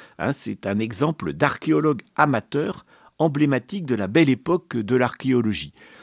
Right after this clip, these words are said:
Et alors, euh, là encore, autre clin d'œil, eh bien, finalement, dans la vallée de la Lémance, on s'était intéressé à l'archéologie et à l'activité, euh, industrielle. Eh bien là, autour d'Astafor, on va s'intéresser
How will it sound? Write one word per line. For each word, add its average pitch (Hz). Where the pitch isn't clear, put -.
Et 104
alors, 120
euh, 92
là -
encore, 104
autre 113
clin 90
d'œil, 156
eh 110
bien, 113
finalement, 117
dans 104
la 110
vallée 110
de 95
la 104
Lémance, 107
on 117
s'était 104
intéressé 101
à 113
l'archéologie 110
et 143
à 120
l'activité, 104
euh, 85
industrielle. 95
Eh 113
bien 107
là, 147
autour 175
d'Astafor, 147
on 123
va 117
s'intéresser 120